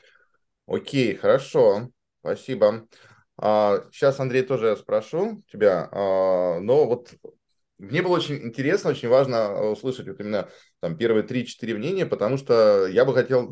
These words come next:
наверное, м, бахнуть, э, капельку дегтя в нашу замечательную бочку меда. И, и, м,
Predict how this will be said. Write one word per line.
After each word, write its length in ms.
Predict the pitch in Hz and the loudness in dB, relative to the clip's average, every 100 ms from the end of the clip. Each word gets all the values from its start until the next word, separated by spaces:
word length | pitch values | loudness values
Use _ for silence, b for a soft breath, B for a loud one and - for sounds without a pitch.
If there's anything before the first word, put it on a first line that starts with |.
| 135 | -6
наверное, 360 | 107 110 107 92 | -2 -2 -2 -6
м, 640 | 85 82 82 92 85 87 | -8 -16 -16 -16 -12 -2
бахнуть, 380 | 104 - 107 - | -2 -2 -8 0
э, 460 | 98 95 92 87 85 | 2 4 4 2 2
капельку 520 | 101 95 - - 95 87 | 0 -2 -10 -6 -6 -2
дегтя 400 | 110 202 - 101 | 0 0 0 -2
в 40 | |
нашу 220 | 90 82 | -2 -8
замечательную 500 | 87 92 110 95 95 | -10 -6 -4 -4 -6
бочку 260 | 92 95 110 | -6 -6 -6
меда. 440 | 123 196 143 - B 139 _ | -6 0 0 0 B -20 _
И, 180 | - 101 | -8 -6
и, 520 | 98 107 123 123 123 120 | -6 -10 -8 -6 -4 -6
м, 600 | 80 92 101 101 87 | -6 -12 -10 -10 -12